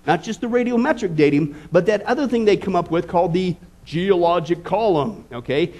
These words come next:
Now, if you're here for that one, wow, that was wild. We saw that that dirty column is a dirty lie. In fact, it's one of the biggest fantasies of all time. And we took a look at the evidence there. We saw, first of all, it's only based in the mind.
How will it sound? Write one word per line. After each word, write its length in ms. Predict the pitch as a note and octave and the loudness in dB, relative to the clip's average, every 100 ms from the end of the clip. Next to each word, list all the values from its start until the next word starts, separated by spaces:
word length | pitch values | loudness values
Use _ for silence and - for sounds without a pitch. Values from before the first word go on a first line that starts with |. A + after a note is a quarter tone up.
| - | -10
Now, 60 | B2 | -6
if 80 | C3 | 0
you're 140 | F#3 | 2
here 200 | G3 B3+ | 4 2
for 140 | B3 E3+ | 0 2
that 240 | A#3 B3 | 2 2
one, 240 | E3 C3+ | 0 -2
wow, 320 | C3+ F#3 F3 C#3 | -2 -2 0 -2
that 180 | D#3+ G3+ | -2 -2
was 180 | D3 B2+ | -4 -2
wild. 400 | B2 C3 C3+ - - | 0 0 0 -4 -4
We 140 | E3 G3+ | 0 2
saw 160 | G#3+ | 4
that 100 | G3 | 4
that 260 | F#3+ F3+ D3 | 2 -2 2
dirty 360 | G3 A#3 G#3+ | 4 4 0
column 520 | D#3+ A3+ A#3+ C#3+ D#3 - - - | 0 0 2 0 0 -4 -14 -2
is 180 | F#3+ F3+ | -2 0
a 120 | F#3+ | 0
dirty 360 | D#3+ F3+ G3 G3 | 2 4 4 4
lie. 380 | F#3 G#3+ G#3 A2+ | 2 2 2 -2
In 200 | A2 C3+ | -6 -4
fact, 220 | F#3 F#3 | -2 -2
it's 160 | D#3+ F3 | -2 0
one 80 | |
of 60 | F#3+ | 2
the 120 | D#3+ | 4
biggest 280 | G3+ G3+ - | 2 2 -2
fantasies 480 | G#3 A3+ A3 A#3 A3+ | -2 -2 -2 -4 0
of 40 | |
all 140 | B3 B3+ | 2 2
time. 540 | B3+ D#4 D#4+ F3 G#2+ - - - - | 0 0 -2 -4 -6 -18 -20 -16 -2
And 60 | |
we 100 | G3+ | 0
took 220 | G#3 D4 | 2 0
a 60 | D4+ | 2
look 140 | C#4 | 0
at 60 | A#3+ | 0
the 120 | A#3+ | 0
evidence 320 | A3 D4+ B3+ | 0 0 0
there. 160 | - F3 | 0 2
We 80 | G3 | 2
saw, 180 | C4+ A#3 | 0 -2
first 220 | D#4 B3 | -2 0
of 20 | |
all, 120 | A#3+ | 0
it's 100 | A#3 | 0
only 180 | B3 C4+ | -4 2
based 320 | G#3+ C4+ - | 2 2 0
in 80 | C4 | -2
the 60 | C4 | 2
mind. 640 | C4+ D#4 E4 A#3+ B2+ - | 2 2 0 -2 -4 -8